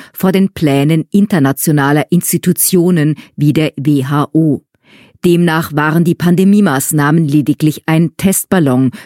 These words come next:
für die nächsten Schritte im Rahmen der Klimaagenda. Eine vielbeachtete Rede auf dem wichtigsten internationalen Treffen konservativer Politiker hielt zudem der kürzlich wiedergewählte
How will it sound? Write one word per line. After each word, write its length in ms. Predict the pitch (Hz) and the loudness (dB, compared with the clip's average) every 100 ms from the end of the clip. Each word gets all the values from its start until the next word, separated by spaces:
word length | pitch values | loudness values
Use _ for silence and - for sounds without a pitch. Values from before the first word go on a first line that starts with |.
| - | -4
für 160 | 175 | -2
die 120 | 170 | 0
nächsten 500 | 165 143 143 - 175 | 0 0 -2 -4 -2
Schritte 380 | 170 - 139 - | -2 0 -2 0
im 180 | 147 170 | 0 0
Rahmen 480 | 139 135 131 139 139 | 0 0 2 2 2
der 100 | 139 | -2
Klimaagenda. 1000 | - - 180 175 139 135 131 123 123 - _ _ _ _ _ - - - - - | -2 0 2 0 -2 0 0 0 -2 -4 _ _ _ _ _ -20 -20 -20 -20 -6
Eine 240 | 185 190 | 0 0
vielbeachtete 800 | - 233 240 - 180 - 160 160 | 0 0 0 -2 -4 -4 -2 0
Rede 460 | 143 185 208 139 135 | 2 2 2 0 -2
auf 160 | 143 - | -4 -2
dem 200 | 165 170 | 0 0
wichtigsten 440 | 196 147 - 151 | -2 -4 -2 -2
internationalen 1000 | - 156 156 151 - 160 151 143 151 151 | 0 0 0 0 -2 0 0 0 0 -2
Treffen 360 | - 151 - 156 | -2 -4 -2 -2
konservativer 720 | 165 160 175 156 - 160 160 | 0 -2 0 -2 -2 -2 -2
Politiker 720 | - 165 175 - 180 180 175 - - - | 0 0 0 -2 -2 -2 -2 -6 -20 -4
hielt 220 | 202 196 | -2 -2
zudem 460 | - 170 160 175 | 0 0 2 0
der 140 | 175 151 | 0 -2
kürzlich 580 | - 214 - - 156 165 | 0 -2 0 -2 -2 0
wiedergewählte 800 | 202 196 143 127 139 139 165 | 0 2 0 2 2 2 0